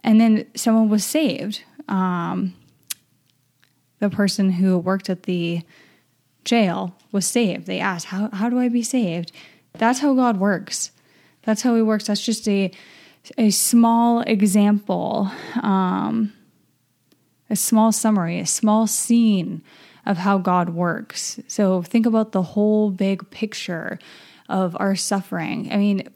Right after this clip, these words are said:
Paul and Silas, they suffered. I don't know how long they were beaten for. I don't know how,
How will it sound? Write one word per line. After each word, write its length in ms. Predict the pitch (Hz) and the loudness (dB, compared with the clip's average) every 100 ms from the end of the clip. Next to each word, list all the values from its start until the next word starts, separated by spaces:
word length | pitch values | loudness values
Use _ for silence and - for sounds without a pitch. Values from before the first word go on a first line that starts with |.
| _ | _
Paul 500 | - - 214 214 214 | -10 -2 2 2 2
and 180 | 208 190 | 0 -2
Silas, 680 | 175 185 185 170 180 175 - - | -2 0 0 0 -2 -4 -8 -10
they 200 | 185 180 | -6 -6
suffered. 560 | - 208 208 170 180 | -2 -2 0 -2 -2
I 100 | 180 | -2
don't 100 | 175 | -4
know 160 | 190 185 | -2 -2
how 220 | 165 180 | -2 -4
long 240 | 170 175 190 | -2 0 0
they 80 | |
were 80 | 185 | 0
beaten 300 | 180 190 190 | 0 -2 -4
for. 200 | 175 185 | -4 -2
I 60 | 175 | -2
don't 160 | 175 | -2
know 300 | 175 175 170 - | -4 -4 -6 -12
how, 560 | - - 180 170 165 | -14 -6 -2 -2 -4